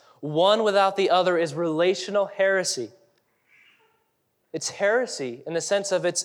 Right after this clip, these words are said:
it's malpractice, it's wrong, and it's repugnant.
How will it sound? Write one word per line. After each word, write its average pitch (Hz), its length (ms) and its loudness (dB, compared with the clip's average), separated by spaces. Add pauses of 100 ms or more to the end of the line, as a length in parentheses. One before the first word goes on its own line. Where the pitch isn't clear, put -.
it's 165 180 -4
malpractice, 185 840 0
it's 139 140 -14
wrong, 147 460 2 (1200)
and 156 80 -6
it's 160 140 -8
repugnant. 175 540 -8